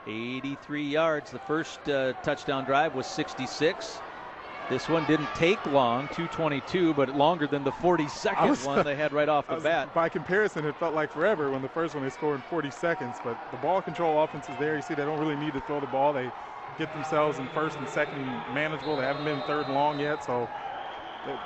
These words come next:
Speaker 2: offense is rolling.
Speaker 1: Keeping it low. Looks like it, well, it, the ball was headed out of bounds, and then it's still a live ball now. Now it's back to Broughton, the guy that Hazen was trying to avoid, and then Broughton slips down at the twenty.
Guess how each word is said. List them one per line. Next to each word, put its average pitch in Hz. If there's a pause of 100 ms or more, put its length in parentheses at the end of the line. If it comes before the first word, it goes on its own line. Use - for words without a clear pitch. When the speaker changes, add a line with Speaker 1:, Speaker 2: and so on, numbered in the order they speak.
(120)
Speaker 2:
offense 160
is 139
rolling. 143 (680)
Speaker 1:
Keeping 147
it 147
low. 190
Looks 139
like 170
it, 175 (140)
well, 214
it, 123 (160)
the 127
ball 170
was 151
headed 208
out 165
of 151
bounds, 190
and 165
then 196 (320)
it's 143
still 240
a -
live 160
ball 151
now. 160
Now 208
it's 208
back 196
to 196
Broughton, 170
the 180
guy 196
that 175 (460)
Hazen 196
was 170
trying 226
to 190
avoid, 208
and 175
then 170
Broughton 202
slips 208
down 202
at 196
the 180
twenty. 208